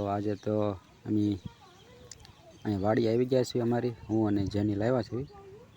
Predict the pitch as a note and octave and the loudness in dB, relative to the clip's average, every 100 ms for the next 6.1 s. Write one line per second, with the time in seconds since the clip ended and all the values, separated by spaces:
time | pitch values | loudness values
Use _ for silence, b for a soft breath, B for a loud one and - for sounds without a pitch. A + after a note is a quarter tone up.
0 | - - - G#2+ G2+ G#2 G#2 A2 A2 G2+ | -20 -12 -4 -2 0 0 2 2 2 2
1 | G#2+ G#2+ G#2+ G#2+ G#2 G#2+ G2 - - - | 0 2 2 2 2 0 -4 -14 -20 -20
2 | - - - - - - - - A2 A2 | -20 -20 -20 -20 -20 -20 -12 0 2 4
3 | A2+ B2 B2+ B2 B2+ D3 - - - - | 4 4 4 2 -4 -6 -8 -12 -14 -14
4 | - - G#2+ G#2 G#2 G#2 C3 - G#2+ G2+ | -16 -6 -2 0 0 2 2 4 2 4
5 | G2+ G#2+ B2+ - - - - - - - | 0 -2 -6 -8 -18 -18 -20 -20 -18 -4